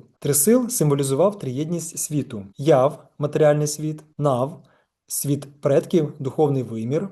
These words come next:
прав, божественні закони. Тому це не просто тризубці,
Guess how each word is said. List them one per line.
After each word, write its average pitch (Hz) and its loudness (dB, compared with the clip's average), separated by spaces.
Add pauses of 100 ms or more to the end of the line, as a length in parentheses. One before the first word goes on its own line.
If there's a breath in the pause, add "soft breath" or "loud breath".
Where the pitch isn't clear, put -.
(120)
прав, 139 4 (100)
божественні 147 -2
закони. 123 -4 (180)
Тому 160 2
це 147 2
не 127 -6
просто 170 2
тризубці, 123 -6